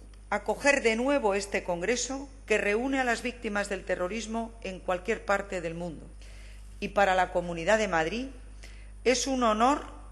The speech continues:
colaborar de nuevo en este encuentro internacional. Un encuentro que representa un homenaje y un reconocimiento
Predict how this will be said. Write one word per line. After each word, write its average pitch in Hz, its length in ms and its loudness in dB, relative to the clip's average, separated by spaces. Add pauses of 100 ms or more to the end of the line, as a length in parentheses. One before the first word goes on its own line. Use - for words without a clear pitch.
(340)
colaborar 185 580 4
de 175 120 -2
nuevo 196 540 -2
en 170 120 -6
este 185 240 -6
encuentro 165 500 -4
internacional. 147 760 -8 (2250)
Un 285 140 2
encuentro 302 760 2 (320)
que 208 120 6
representa 202 960 0 (640)
un 294 180 2
homenaje 226 840 4 (760)
y 226 180 2
un 285 200 0
reconocimiento 220 1200 0